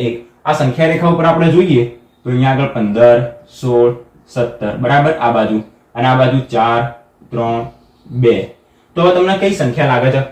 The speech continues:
આ બાજુ જતી સંખ્યા અને આ બાજુ જતી સંખ્યા. શું એકે સંખ્યા કોમન આવશે? ના આવે. કારણ કે પ-, એવી કોઈ સંખ્યા જ નથી કે જે પંદર કરતા મોટી હોય અને પાંચ કરતા નાની હોય. એવી કોઈ સંખ્યા જ નથી. મતલબ આ જે ગણ આપણને આપેલો રહ્યો એ કેવો ગણ છે?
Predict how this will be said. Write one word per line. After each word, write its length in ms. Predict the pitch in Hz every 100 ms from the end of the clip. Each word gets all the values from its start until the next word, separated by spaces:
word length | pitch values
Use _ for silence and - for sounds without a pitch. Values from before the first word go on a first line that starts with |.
| -
આ 140 | - 151
બાજુ 260 | 165 180
જતી 260 | 185 185 196
સંખ્યા 480 | 196 190 - 202 208 -
અને 140 | 143 165
આ 260 | 160 156
બાજુ 200 | 165 156
જતી 240 | 139 131 135
સંખ્યા. 380 | 135 120 127 - - _
શું 160 | 180 175
એકે 140 | 180
સંખ્યા 280 | 170 151 160
કોમન 340 | 139 139 147
આવશે? 500 | 135 120 151 160 - - 135
ના 200 | 147 127
આવે. 220 | 110 110 - _ -
કારણ 220 | 135 170
કે 80 | 180
પ-, 220 | 156 120
એવી 260 | 123 151
કોઈ 160 | 175 185
સંખ્યા 400 | 180 139 190 185
જ 60 | 180
નથી 180 | 175
કે 80 | 180
જે 120 | 170
પંદર 400 | 175 127 120 156
કરતા 300 | - - 175
મોટી 220 | 180 180 220
હોય 180 | 214
અને 120 | 156 139
પાંચ 260 | 143 151 -
કરતા 460 | 123 131 123 127 - -
નાની 280 | 131 139 151
હોય. 200 | 143 135 - -
એવી 160 | 156 190
કોઈ 200 | 190 190
સંખ્યા 360 | 185 175 202
જ 40 | 147
નથી. 360 | 131 120 113 - -
મતલબ 280 | 131 160 160 139
આ 180 | 160
જે 120 | 180 185
ગણ 240 | 143 160
આપણને 320 | 165 165 170
આપેલો 340 | 165 147 160 165
રહ્યો 260 | 180 147
એ 120 | 131 156
કેવો 260 | 160 170
ગણ 220 | 147 156
છે? 160 | 131 147